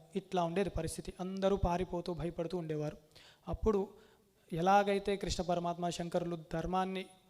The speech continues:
ఉద్ధరించారో విద్యారణ్య స్వామి వారు కూడా అట్లాగే మళ్ళీ, ఆ,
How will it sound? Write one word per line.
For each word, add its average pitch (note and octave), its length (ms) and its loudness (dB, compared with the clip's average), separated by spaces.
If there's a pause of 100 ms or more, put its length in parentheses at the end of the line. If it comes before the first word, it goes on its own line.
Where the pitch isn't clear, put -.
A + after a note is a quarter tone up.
ఉద్ధరించారో E3+ 640 -2
విద్యారణ్య F#3+ 640 2
స్వామి F3 320 -4
వారు E3 200 0
కూడా F3+ 320 2
అట్లాగే F3 540 -2 (800)
మళ్ళీ, F3 460 0 (280)
ఆ, E3+ 240 2